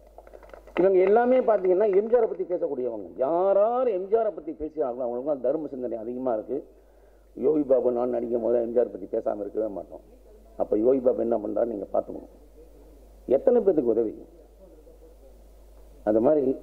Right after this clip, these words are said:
நான் ஒரு ஒருத்தர் பேரை சொல்லிட்டு இருந்தா நிறைய விஷயங்கள் சொல்லலாம். ஆனா but இங்க டைம் கிடையாது, நிறைய பேர் இருக்கீங்க. but கொஞ்ச நேரம் ஆனதுக்கப்புறம் லைட் ஆஃப் பண்ணுவாங்கன்னு சில பேர்லாம் சொன்னாங்க. அதனால இந்த படத்துல வந்து நான் மூணு சாமியாரா நடிச்சிருக்கேன். எல்லா படத்துலயும் ஒரு சாமியார் தானே,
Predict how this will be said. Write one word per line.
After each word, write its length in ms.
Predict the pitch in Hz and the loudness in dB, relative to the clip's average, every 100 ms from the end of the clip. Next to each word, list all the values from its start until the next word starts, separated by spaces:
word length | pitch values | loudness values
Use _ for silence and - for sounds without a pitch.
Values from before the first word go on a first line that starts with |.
| - | -2
நான் 160 | 117 | 2
ஒரு 220 | 107 139 | 4 4
ஒருத்தர் 220 | 175 180 170 | 2 2 0
பேரை 320 | 160 185 - | 2 2 2
சொல்லிட்டு 240 | - 175 180 | 0 0 2
இருந்தா 200 | 165 196 | 0 2
நிறைய 400 | 139 165 190 214 | 2 2 4 4
விஷயங்கள் 380 | - 214 214 - | 2 -2 -2 0
சொல்லலாம். 400 | 156 147 214 139 | 0 2 0 -2
ஆனா 160 | 131 | -2
but 140 | 117 101 | -2 -4
இங்க 160 | 104 - | -6 -4
டைம் 200 | 131 139 | -4 -2
கிடையாது, 340 | 110 104 - | -2 -2 -2
நிறைய 300 | - 101 117 | -2 -2 0
பேர் 80 | 123 | 0
இருக்கீங்க. 440 | 110 - 101 - - - - - - - | -2 -6 -8 -8 -10 -20 -20 -20 -20 -2
but 160 | 135 135 | 2 4
கொஞ்ச 80 | 127 | 4
நேரம் 300 | 135 147 135 | 4 2 2
ஆனதுக்கப்புறம் 340 | 123 120 127 | 0 -2 0
லைட் 240 | 123 131 | 0 2
ஆஃப் 200 | 123 113 | 0 0
பண்ணுவாங்கன்னு 460 | 117 107 117 107 101 | 0 0 0 -2 -8
சில 160 | - 107 | -2 0
பேர்லாம் 200 | 113 113 | 0 -2
சொன்னாங்க. 420 | 120 120 104 110 - - - - | -2 -2 -2 -6 -10 -20 -20 -12
அதனால 420 | - 101 107 107 - - | -4 0 2 2 0 -10
இந்த 120 | - 92 | -8 -2
படத்துல 280 | - 120 | 0 2
வந்து 360 | 117 113 123 - - - | 2 2 0 -2 -6 -6
நான் 160 | 120 120 | -2 2
மூணு 220 | 156 220 | 2 2
சாமியாரா 460 | 170 165 156 151 143 | 2 0 2 2 2
நடிச்சிருக்கேன். 500 | 113 - - - - _ _ _ - | -2 -10 -16 -16 -18 _ _ _ -4
எல்லா 180 | 131 151 | 2 2
படத்துலயும் 380 | 135 139 156 120 | 2 0 0 0
ஒரு 80 | 143 | -2
சாமியார் 400 | 151 139 120 101 | -2 -2 -2 -4
தானே, 120 | 139 | -4